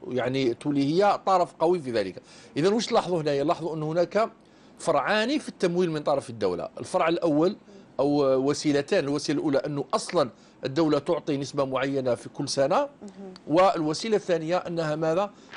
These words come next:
Speaker 1: أنه الدولة من خلال أنشطة تلك الجمعية تعطي لها البرنامج تاعها، تقول: "لا، هذه قادر تكون مرة في السنة، مرتين في السنة، قال عندي البرنامج الفلاني"، تعطي كاع التفاصيل تاعو، والدولة تعطي له ذلك المبلغ، آه، المعين، ولا تساهم الدولة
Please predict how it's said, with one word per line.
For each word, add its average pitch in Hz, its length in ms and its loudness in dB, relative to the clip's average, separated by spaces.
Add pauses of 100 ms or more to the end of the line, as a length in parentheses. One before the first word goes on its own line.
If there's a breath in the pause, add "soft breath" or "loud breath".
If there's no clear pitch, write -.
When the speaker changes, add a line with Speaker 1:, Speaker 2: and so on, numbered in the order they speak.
(100)
Speaker 1:
أنه 175 260 2
الدولة 160 540 2
من 165 160 -6
خلال 143 520 -2
أنشطة 208 360 -2 (180)
تلك 190 200 -4
الجمعية 147 560 0 (460 loud breath)
تعطي 160 220 0
لها 214 100 2
البرنامج 175 440 2
تاعها، 165 340 -2
تقول: 170 240 -4
"لا، 156 100 -2 (160)
هذه 147 300 0 (580 loud breath)
قادر 151 180 2
تكون 143 220 -8
مرة 135 160 0
في 127 100 -8
السنة، 185 380 0
مرتين 147 300 -4
في - 80 -18
السنة، 170 240 -2
قال 156 180 -2
عندي 143 200 -2
البرنامج 135 460 -2
الفلاني"، 131 500 0
تعطي 160 240 -4
كاع 180 160 0
التفاصيل 165 440 -6
تاعو، 151 320 0 (420 loud breath)
والدولة 254 560 2
تعطي 196 360 -2
له 165 340 0
ذلك 160 300 0
المبلغ، 165 540 -2
آه، 110 540 2
المعين، 131 460 0
ولا 160 160 2
تساهم 151 400 -2
الدولة 165 380 0